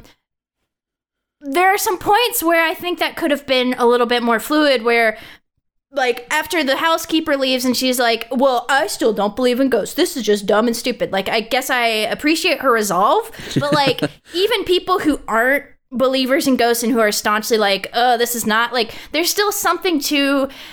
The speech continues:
Speaker 1: the experience of being around these supposedly haunted places where you're kinda like, "Oh, my hair's standing up, that was creepy, I still don't believe in it, but ooh, this is freaky, what if ghosts aren't real? Nah, they're not real," you know, like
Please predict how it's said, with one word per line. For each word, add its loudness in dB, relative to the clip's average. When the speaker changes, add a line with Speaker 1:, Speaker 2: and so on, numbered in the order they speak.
Speaker 1:
the 0
experience 0
of -4
being 0
around 0
these 0
supposedly 0
haunted 0
places 0
where 2
you're 4
kinda 0
like, 2
"Oh, 2
my 0
hair's 2
standing 0
up, 0
that 0
was -2
creepy, -2
I -2
still 0
don't 0
believe 0
in 0
it, 0
but 2
ooh, 4
this -2
is 0
freaky, 2
what 2
if 0
ghosts 0
aren't 0
real? 0
Nah, -2
they're -4
not -2
real," 2
you 2
know, 4
like 0